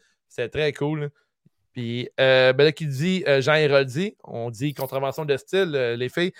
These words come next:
Je vais commencer, contravention de style, euh, c'est par Claudel, en plus. Euh, Claudel qui donne une contravention de style aux souliers à fil, euh, pendant les vo-, pendant le voyage à Vancouver. Je trouvais ça vraiment drôle, euh, que la fille est turnée off à cause des souliers d'un gars.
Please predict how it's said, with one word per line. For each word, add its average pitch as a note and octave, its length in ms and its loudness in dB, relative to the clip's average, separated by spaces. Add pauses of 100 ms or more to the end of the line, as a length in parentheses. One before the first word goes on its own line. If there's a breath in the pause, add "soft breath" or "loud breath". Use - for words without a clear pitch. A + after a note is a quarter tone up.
(140 soft breath)
Je A#2 80 -8
vais D3+ 60 -2
commencer, F#3+ 440 -2 (160)
contravention D3+ 400 -4
de D#3 120 2
style, F#3 340 -2
euh, C#3+ 140 0 (340)
c'est C#3 220 -6
par F3 280 4
Claudel, D#3 440 2
en C#3+ 100 -2
plus. E3 320 -8
Euh, C3+ 80 -2
Claudel C#3 420 -4
qui - 140 -14
donne C3+ 160 -2
une C3+ 80 -6
contravention C3 400 -6
de C#3 100 -2
style D#3 380 -6
aux C#3+ 140 -4
souliers D#3+ 440 -4
à C3+ 120 0
fil, E3 440 -6 (360)
euh, - 160 8
pendant C3+ 300 6
les D3 140 0
vo-, C3+ 240 4
pendant D3 220 2
le D#3 140 2
voyage C#3+ 420 4
à D3 80 4
Vancouver. C3+ 460 -2
Je E3+ 60 -6
trouvais C3 140 -8
ça C3 140 -6
vraiment B2+ 460 -2
drôle, C#3 320 -4 (440)
euh, A2 360 -6 (180)
que C#3+ 60 2
la C3+ 200 2
fille D#3+ 200 -2
est C#3 120 2
turnée C3+ 300 0
off C#3+ 200 4
à - 60 -6
cause C#3 220 -6
des B2+ 120 -8
souliers C#3 340 -8
d'un B2+ 200 -6
gars. C3+ 280 -6